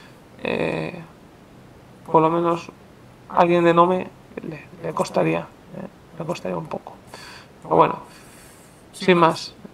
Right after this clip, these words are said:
es una curiosidad. Si os gusta, como digo yo, pues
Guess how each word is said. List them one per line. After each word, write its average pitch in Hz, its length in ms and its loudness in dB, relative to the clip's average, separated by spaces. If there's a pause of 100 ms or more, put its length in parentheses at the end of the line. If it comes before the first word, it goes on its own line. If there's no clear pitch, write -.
(200)
es 170 300 2
una 160 920 2
curiosidad. 165 680 4 (600)
Si - 220 -6
os 160 80 0
gusta, 160 520 6
como 160 220 2
digo 156 180 2
yo, 190 360 2
pues 160 300 -4